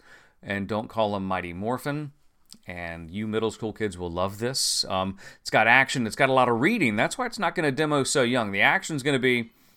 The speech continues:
appropriate for those ages, but the reading level's gonna be far too advanced for elementary, um, even though they may dig the Mighty Morphin aspect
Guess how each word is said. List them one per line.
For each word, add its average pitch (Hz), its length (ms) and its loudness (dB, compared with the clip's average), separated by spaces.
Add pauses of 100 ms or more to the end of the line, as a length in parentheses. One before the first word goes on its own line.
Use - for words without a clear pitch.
(200)
appropriate 156 720 2
for 110 80 -6
those 90 240 -2
ages, 85 360 -6
but 110 240 -6
the 113 80 -2
reading 135 300 2
level's 110 280 0
gonna 110 160 -6
be 104 80 -4
far 123 240 -2
too 113 180 -4
advanced 104 320 -2
for 107 120 -6
elementary, 135 580 -2 (800)
um, 95 280 -4
even 110 220 -4
though 104 100 -2
they 101 160 -2
may 98 200 -4
dig 95 320 -4
the 95 80 -6
Mighty 95 240 -4
Morphin 107 360 -4
aspect 92 460 -6